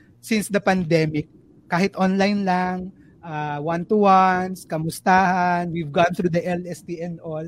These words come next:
And talaga nung, nung the first time I met with this brother, after almost two years, nagkita kami face to face. Alam mo, sabi niya sa akin,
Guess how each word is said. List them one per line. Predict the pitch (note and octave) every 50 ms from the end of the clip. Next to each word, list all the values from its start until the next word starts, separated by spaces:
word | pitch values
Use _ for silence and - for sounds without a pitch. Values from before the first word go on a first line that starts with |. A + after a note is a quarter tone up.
| E3+ _ _ - - -
And | - A#3 A#3 G#3
talaga | _ B3+ A#3 A#3 G#3+ B3+ B3+
nung, | B3 B3 A#3+
nung | A#3 A#3 A#3+ A#3 A3+ A3+ G#3 G3 F#3+ F#3+ - - - -
the | - C4+ C4+ -
first | - D4 C#4+ D4+ D4 - -
time | - A3 F#3+ F#3 G3
I | - G#3
met | G3+ G3+ G#3+ G#3+ G#3+ -
with | G3 G3 E3+
this | F#3 F#3+ -
brother, | F3+ D#3 E3 E3 E3 D3 D3 D3+ C#3 C3+ C#3 _ - _ - _
after | - F#3+ G3+ F#3 - _ G#3+ G3+ G3
almost | - G3+ G#3 G#3+ G3+ G3+ G3+ - -
two | _ - F#3 F#3+
years, | F#3 F3 E3+ E3+ F3 -
nagkita | - E3 D3+ - F3 D#3 - F3
kami | - - F3+ E3 E3+ D#3+
face | - A3 B3+ C#4+ C#4+ B3+ - _
to | B3 A3
face. | - - F#3 F3 E3+ F#3+ G3 - - - - - - -
Alam | - A3 A3 A#3 C4
mo, |
sabi | B3 - A#3 A3 F#3+ A3 G#3+
niya | G#3+
sa | - - G3 G3 F#3+
akin, | G#3+ G#3 G#3 G#3